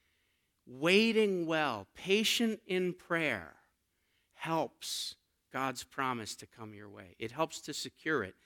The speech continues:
It helps you to keep just to keep you in line and to keep you walking in the lane that you need to walk in.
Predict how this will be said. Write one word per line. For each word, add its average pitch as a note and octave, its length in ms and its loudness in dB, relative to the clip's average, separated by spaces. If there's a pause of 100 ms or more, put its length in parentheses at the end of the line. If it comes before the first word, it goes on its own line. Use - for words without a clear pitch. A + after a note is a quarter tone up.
(220)
It A#2 100 -12
helps D3 300 -4
you C#3+ 80 -6
to B2 80 -6
keep - 320 -8 (320)
just - 140 -8
to - 40 -8
keep - 380 -6
you D#3+ 220 -2
in C#3+ 320 -2
line C3 260 -2
and G#2+ 160 -6
to G#2+ 60 -14
keep - 340 -10
you C#3 160 0 (240)
walking C3+ 480 0
in B2+ 160 -2
the A2+ 80 -2
lane A#2+ 320 -2
that A2 140 -10
you G#2 100 -14
need A2 240 -8
to G#2 80 -12
walk G2 320 -6
in. F2 140 -18